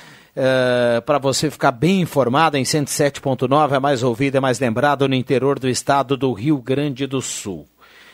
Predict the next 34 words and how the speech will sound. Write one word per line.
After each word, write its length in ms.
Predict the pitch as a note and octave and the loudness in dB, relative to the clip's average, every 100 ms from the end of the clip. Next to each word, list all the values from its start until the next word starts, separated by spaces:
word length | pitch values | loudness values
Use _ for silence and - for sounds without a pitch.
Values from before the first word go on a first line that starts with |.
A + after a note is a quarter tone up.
| - _ _ - | -20 _ _ -4
Tem 140 | G#3 | -2
muita 320 | A#3 C#4+ G#3 | -2 0 0
gente 260 | D3 F#3 - | 0 -4 0
falando 380 | D#3 C3 C#3+ C3 | 2 2 2 0
aqui, 340 | A2+ - F3+ | -2 -2 -2
viu, 200 | B2 C3 | 0 0
Rosemar? 520 | B2+ B2+ B2 A#2 G#2+ | 0 0 0 -2 -2
Eu, 380 | G#2+ A2 A2+ A#2 A2+ | -4 -2 -4 -6 -8
tem 120 | F#3 | -6
um, 680 | G3+ E3+ C#3 A#2+ G#2+ F2+ G#2+ | -4 -4 -2 -4 -6 -10 -8
tem 100 | E3+ | -6
uma 100 | C#3+ | -4
participação 520 | D3 C3 - A#2+ C#3 | -4 -4 -4 -4 -4
aqui 160 | A#2+ C3+ | -6 -6
do 120 | B2+ | -6
ouvinte. 680 | G#2+ F#2 D#3 F3 - - - _ _ _ - - - - _ _ _ _ _ _ _ _ _ _ _ | -6 -6 -4 -4 -6 -10 -12 _ _ _ -20 -20 -20 -20 _ _ _ _ _ _ _ _ _ _ _
Ah, 540 | A#2+ A#2+ A2+ A2+ A2 G2+ - - - - _ _ - | -6 -4 -4 -4 -6 -8 -16 -20 -20 -20 _ _ -4
um 160 | G3 | 0
bom 240 | D#3+ G#3 B3 | 4 4 4
exemplo, 600 | F3+ C3 F#3 D3+ C3 A#2+ | 2 2 2 0 0 0
aqui 240 | A#2+ F#3+ | 0 0
em 100 | A#3 | 0
Veracruz 880 | F#3+ F3+ D3+ - F3+ A3 - - - | 2 4 4 2 0 0 0 -2 0
tem 140 | F#3+ G3 | 0 0
um 100 | F3+ | 2
rapaz 720 | D#3 C#3+ - F3 G3 - - | 4 2 4 4 4 0 0
colocando 560 | E3 D3 C3 F3 E3 | 2 2 2 0 4
álcool 360 | D#3+ E3+ D#3 C3 | 4 2 0 -2
gel 360 | - D3+ F#3 E3 | 0 2 2 2
quando 240 | D3+ C#3 | -2 0
você 280 | B2+ A#2 D3 | 0 0 2
entra 500 | C3+ F3 G3+ F#3+ E3 | 2 2 2 2 2
e 80 | C#3+ | 2
sai, 500 | - - D#3 F#3+ | 2 4 4 4